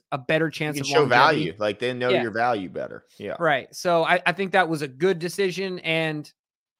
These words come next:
Speaker 1: and, you know, he's gonna be playing a lot of competitive football, a lot of, uh, playoff football, hopefully, based on who this team is, who we have at quarterback, et cetera. So, yeah,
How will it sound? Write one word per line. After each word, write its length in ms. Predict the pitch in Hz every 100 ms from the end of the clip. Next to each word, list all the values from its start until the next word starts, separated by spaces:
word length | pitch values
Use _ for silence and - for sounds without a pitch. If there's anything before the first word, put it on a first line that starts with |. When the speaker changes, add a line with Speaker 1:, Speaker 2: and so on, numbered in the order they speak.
| _ -
Speaker 1:
and, 80 | 156
you 80 | 190
know, 60 | 180
he's 120 | 165
gonna 120 | 185
be 100 | 175
playing 180 | 175 175
a 60 | 160
lot 180 | 160
of 120 | 180 160
competitive 440 | 175 175 170 165
football, 560 | 170 160 165 160 160 131
a 40 |
lot 200 | 147 156
of, 220 | 160 - _ _ _ _ _ _ -
uh, 480 | 147 139 131 123 -
playoff 380 | - 175 165 -
football, 300 | 165 165 156
hopefully, 520 | 160 - 156 156 147
based 340 | 131 151 151
on 100 | 151
who 80 | 147
this 140 | 143
team 200 | - 147
is, 160 | 147 139
who 40 | 135
we 80 |
have 140 | 147 131
at 80 | 131
quarterback, 380 | 147 139 135
et 60 | -
cetera. 360 | - 139 135 131
So, 240 | 139 123 _ _ _ -
yeah, 260 | 196 156